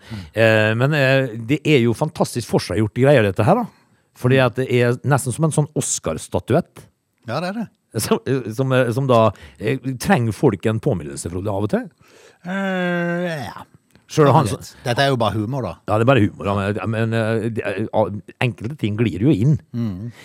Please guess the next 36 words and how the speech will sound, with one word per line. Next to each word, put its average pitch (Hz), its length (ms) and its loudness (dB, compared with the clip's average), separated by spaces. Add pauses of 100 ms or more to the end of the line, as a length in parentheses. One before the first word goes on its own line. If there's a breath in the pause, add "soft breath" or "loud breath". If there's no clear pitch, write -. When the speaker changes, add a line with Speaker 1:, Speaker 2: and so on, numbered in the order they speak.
(200 loud breath)
Speaker 2:
Eh, 117 240 2
så 110 180 0
han, 117 220 0
han 110 200 0
som 113 140 -4
har 120 60 0
gjort 98 160 -2
dette 92 200 -8
her, 104 120 2
han, 117 240 2
eh, 95 920 -4
Speaker 1:
Det 92 40 -8
er 104 60 -2
lov 107 160 -2
til 123 100 -4
å - 80 -10
håpe 85 320 -8
at 85 100 -12
han, 98 240 -10
eh, 92 120 -10
tar - 340 -14
han. 113 160 -10 (340)
Speaker 2:
Ja, 110 360 0 (240)
Speaker 1:
Mm. 98 100 -14
Speaker 2:
ja, 95 100 -8
det 113 160 -2
går, 113 180 -2
glir 110 220 2
inn 92 160 -4
på - 80 -8
et 87 100 -8
vis, 117 260 0
Speaker 1:
Ja. 135 100 2
Speaker 2:
da. - 40 -2 (400 loud breath)
Eh, 104 760 2
han, 104 260 -4